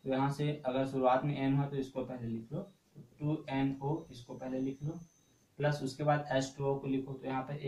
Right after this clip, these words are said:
एक और ये तीन, तो तीन और एक, चार एच टू ओ हो जाएगा, जल की संख्या चार हो गई, प्लस ये तो कट गई है, ये क्या बचे यहाँ पे,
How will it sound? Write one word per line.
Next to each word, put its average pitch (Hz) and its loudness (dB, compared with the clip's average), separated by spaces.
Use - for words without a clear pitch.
एक - -2
और 127 -6
ये 147 2
तीन, 120 0
तो - -6
तीन 135 2
और 139 2
एक, - -2
चार 127 4
एच 135 2
टू 143 0
ओ 143 2
हो 139 0
जाएगा, 135 2
जल 127 2
की 131 -2
संख्या 131 0
चार 120 -2
हो 123 -4
गई, 120 -2
प्लस 160 6
ये 127 4
तो 135 0
कट 135 2
गई 143 2
है, 143 2
ये 135 4
क्या 135 0
बचे 135 0
यहाँ 135 0
पे, 147 -2